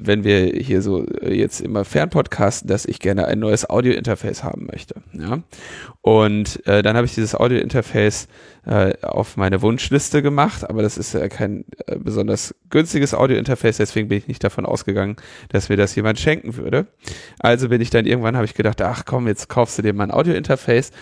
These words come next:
und ha-, bin auf die, äh, Seite des Anbieters gegangen und habe die,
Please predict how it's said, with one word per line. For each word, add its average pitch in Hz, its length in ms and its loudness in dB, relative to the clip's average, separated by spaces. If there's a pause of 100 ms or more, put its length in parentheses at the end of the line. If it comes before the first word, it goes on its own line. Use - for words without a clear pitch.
(280)
und 107 240 0
ha-, 101 200 2
bin 101 240 -2
auf - 240 -4
die, 90 280 -4 (140)
äh, 92 120 -4
Seite 98 320 0
des 95 160 -4
Anbieters 143 560 0
gegangen 139 480 -2 (540)
und 113 320 -4
habe 110 460 2
die, 95 420 -6